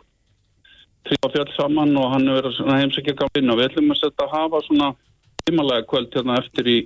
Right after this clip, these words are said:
Hringsal Landspítala, það er opið öllum og, og hérna,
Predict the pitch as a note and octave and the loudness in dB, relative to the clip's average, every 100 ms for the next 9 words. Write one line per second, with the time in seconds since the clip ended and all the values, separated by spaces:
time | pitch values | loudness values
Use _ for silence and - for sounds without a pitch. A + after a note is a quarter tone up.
0 | - C#3 C3+ - A#2+ A2 - _ _ _ | 0 2 2 0 -4 -4 -8 _ _ _
1 | _ _ _ C#3 C3+ - B2+ A#2 A2 A#2 | _ _ _ -2 -2 -2 -2 0 0 0
2 | B2+ C#3 C3+ B2+ B2 A#2+ G2+ - - - | 2 0 0 -2 0 -2 -4 -8 -20 -20
3 | - A#2 A#2 - A#2+ A#2 B2+ B2 B2+ B2 | -4 0 0 0 -2 0 -2 0 2 2
4 | A#2+ | 0